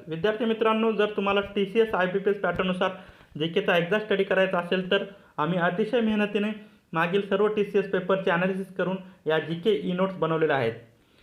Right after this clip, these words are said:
तर विद्यार्थी मित्रांनो, बघून घ्या, जीके ई नोट्स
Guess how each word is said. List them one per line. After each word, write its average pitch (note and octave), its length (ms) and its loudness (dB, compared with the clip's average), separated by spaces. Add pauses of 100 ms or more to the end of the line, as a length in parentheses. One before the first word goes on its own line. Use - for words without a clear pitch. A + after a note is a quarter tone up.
(220)
तर D#3+ 100 -2
विद्यार्थी G#3 360 0
मित्रांनो, G#3+ 380 2
बघून G3 340 0
घ्या, G3+ 160 0 (920)
जीके F3 280 0
ई F#3+ 200 0
नोट्स G3 280 0